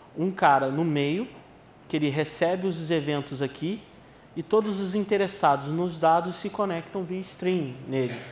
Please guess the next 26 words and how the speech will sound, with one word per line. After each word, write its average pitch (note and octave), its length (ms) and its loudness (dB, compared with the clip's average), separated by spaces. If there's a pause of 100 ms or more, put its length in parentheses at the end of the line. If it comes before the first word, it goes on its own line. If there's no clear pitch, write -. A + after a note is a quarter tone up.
(120)
que C3+ 60 -8
é B2+ 40 -4
o B2+ 60 -6
como C#3 220 -4
o - 20 -12
Kafka D3 420 -4
faz. A#2+ 320 -8 (840)
Isso, F3+ 400 -2
só - 160 -4
pra G3 120 -4
vocês F3 300 -4
terem D#3+ 260 -2
ideia, D3 400 -2 (300)
fez F3 240 2
com F3+ 160 0
que - 100 -4
eu F3+ 60 4
reduzisse E3+ 640 -2
meu F3 120 0
custo F#3 520 -6
de C#3 180 -6
infra F3 380 -4 (360)
em D3 240 -4 (120)
quinze G3 340 -2
por F#3 180 -4
cento, B2 360 -8